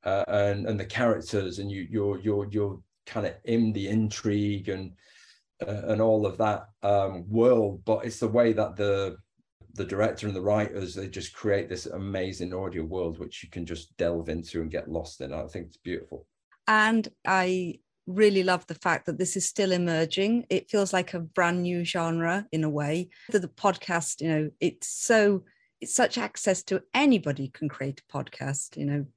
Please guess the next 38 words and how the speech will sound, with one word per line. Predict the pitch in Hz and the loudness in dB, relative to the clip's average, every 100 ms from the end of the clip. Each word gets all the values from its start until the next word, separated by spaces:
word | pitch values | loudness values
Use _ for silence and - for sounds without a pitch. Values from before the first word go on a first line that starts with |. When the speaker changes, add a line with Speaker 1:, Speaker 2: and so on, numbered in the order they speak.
| _ | _
Speaker 2:
got | - 139 | -12 -6
a | |
good | 165 151 | -4 0
mic | 151 151 151 - | 2 4 2 0
and | 147 143 139 _ _ - - - _ | -2 -2 -4 _ _ -20 -20 -20 _
if | 147 147 | 0 0
you | 151 | 0
can, | 160 160 - | -2 -2 -2
you | 165 | -4
can | - 170 | 0 -2
spend | 151 - 190 | -2 4 6
a | 180 | 8
lot | 185 185 | 8 6
of | 180 | 6
money | 185 185 | 6 6
on | 175 175 | 6 4
your | 170 | 4
recording | 170 - 185 180 160 | 2 2 2 2 -2
studios, | - 156 | -2 -2
but | 165 170 | 0 -2
it, | - | -2
but | 190 | 0
it | - | 2
is | 240 - | 2 0
possible | 220 208 185 180 | -2 -2 -2 -4
now | 165 156 | -2 -2
for | 151 170 | -2 -2
most | 165 165 | -2 -2
people | - 160 151 | -6 -10 -10
to | 175 160 - _ - | -6 -6 -8 _ -2
actually | 160 - 160 | -2 -2 -6
create | - 160 160 | -2 -2 -2
a | 156 | -6
podcast. | - 143 - 143 143 - - _ _ _ _ _ | -6 -6 -4 -6 -4 -6 -8 _ _ _ _ _
But | 202 - | 0 0
the | |
podcast | 190 233 285 - 294 277 | -2 2 2 2 -4 -2
story | - - 247 240 214 - - 143 160 | -4 0 4 6 4 2 0 -4 -6